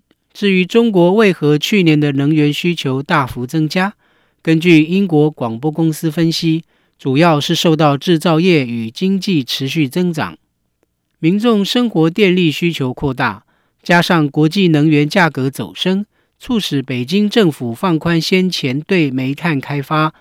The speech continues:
与火力发电的诸多限制，使得煤炭消费量大幅回升，几乎接近二零一三年的高峰值。但是，让北京当局增加燃煤发电的一个最重要原因，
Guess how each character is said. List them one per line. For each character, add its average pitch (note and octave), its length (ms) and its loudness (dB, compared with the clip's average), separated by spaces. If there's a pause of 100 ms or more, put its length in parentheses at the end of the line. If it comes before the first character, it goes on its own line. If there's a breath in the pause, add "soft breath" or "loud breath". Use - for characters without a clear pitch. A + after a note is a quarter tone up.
(180)
与 E3+ 180 -2
火 C3+ 280 -4
力 D#3 180 2
发 E3+ 240 -2
电 F3+ 180 0
的 B2+ 240 -4
诸 F3+ 300 -4
多 G3 180 0
限 E3 260 -2
制， - 280 -8 (640)
使 - 160 -6
得 D#3 160 4
煤 D#3+ 220 2
炭 E3+ 260 0
消 E3+ 160 -2
费 E3 200 0
量 D3+ 280 0
大 C#3+ 240 -2
幅 A#2+ 180 -8
回 B2+ 200 -8
升， E3 320 0 (380)
几 G#3+ 200 -2
乎 A#3+ 220 0
接 B3 260 0
近 A3 260 0
二 F#3+ 140 0
零 D#3 180 2
一 F#3 160 -2
三 A#3 300 0
年 D3 160 0
的 C3 220 -2
高 C3+ 200 -2
峰 C3 280 -4
值。 G#2 360 -10 (580)
但 D#3 160 0
是， C#3+ 360 -2 (120)
让 F3 220 0
北 B2+ 220 -4
京 A3 240 0
当 A3+ 200 2
局 D3+ 280 0
增 F#3 260 0
加 F#3 220 0
燃 D3 180 0
煤 D3 160 2
发 D#3+ 240 0
电 D#3 220 2
的 C3+ 120 0
一 C#3 140 0
个 C#3 220 0
最 F3 200 2
重 D3+ 220 2
要 C#3 160 2
原 A#2+ 220 -2
因， G#3+ 240 0